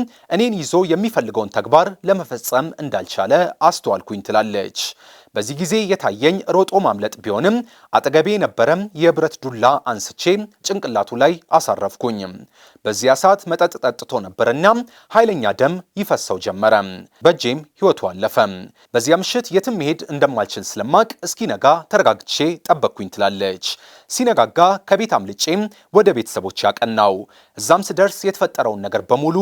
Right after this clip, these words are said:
ዘርዝሬ ነገርኳቸው። እነርሱም የኔን መጥፋት ተከትሎ ለፖሊስ ሊያመለክቱ ስለነበረ ተያይዘን ወደ ፖሊስ ጣቢያ ሄድን። ለፖሊስም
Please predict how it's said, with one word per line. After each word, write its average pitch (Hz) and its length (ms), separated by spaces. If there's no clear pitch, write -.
ዘርዝሬ 135 440
ነገርኳቸው። 104 720
እነርሱም 120 460
የኔን 175 300
መጥፋት 120 320
ተከትሎ - 380
ለፖሊስ 190 460
ሊያመለክቱ 123 560
ስለነበረ 95 480
ተያይዘን 143 480
ወደ 185 220
ፖሊስ - 300
ጣቢያ 101 260
ሄድን። 107 320
ለፖሊስም 156 560